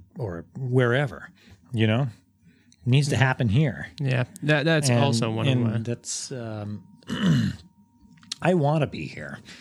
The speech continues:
Speaker 1: I mean, this, um, this was plan B after Georgia, but, uh, nonetheless, I've obviously been here four and a half years, and believe me, I've sunk a lot of money in here.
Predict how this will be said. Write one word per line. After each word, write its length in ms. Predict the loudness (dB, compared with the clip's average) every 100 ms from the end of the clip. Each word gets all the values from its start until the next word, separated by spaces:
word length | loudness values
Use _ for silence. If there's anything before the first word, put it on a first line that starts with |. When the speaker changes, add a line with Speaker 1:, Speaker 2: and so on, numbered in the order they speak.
| -20 -20 -6
Speaker 1:
I 60 |
mean, 160 | 0 2
this, 420 | 2 4 2 2
um, 480 | 2 2 2 0 -2 -6 _ _ -20 -20 -20 -20 -20 -20 -20 -20 -6
this 220 | 0 0 2
was 140 | 0
plan 440 | 2 2 4 4
B 560 | 4 4 4 4 2 0 -4 -10 -8 -2
after 300 | -2 -2 -2
Georgia, 640 | 0 2 2 2 2 2 0
but, 400 | -2 0 -2 -4
uh, 420 | -4 -2 0 -2 2
nonetheless, 720 | 4 4 4 2 2 2 0
I've 420 | -2 -6 -6 -10 -10 -2
obviously 400 | 0 0 0 0
been 180 | 2 2
here 240 | 0 -4 -12 -20 _
four 160 | -8
and 80 | -6
a 40 | -6
half 260 | -10 -10
years, 440 | -12 -6 -6 -6 -14 -20 -20 -20 _
and 520 | -6 0 2 2 2 -2 -6 -6 -8 -10 -14 -20 -10 -8 -8 -8 -2
believe 360 | 2 2 0
me, 300 | -4 -10 -14 _ -12
I've 120 | -4
sunk 260 | -2 0 2
a 40 | 2
lot 200 | 2 2
of 60 |
money 380 | 2 2 2 -2
in 160 | -6 -8
here. 320 | -8 -10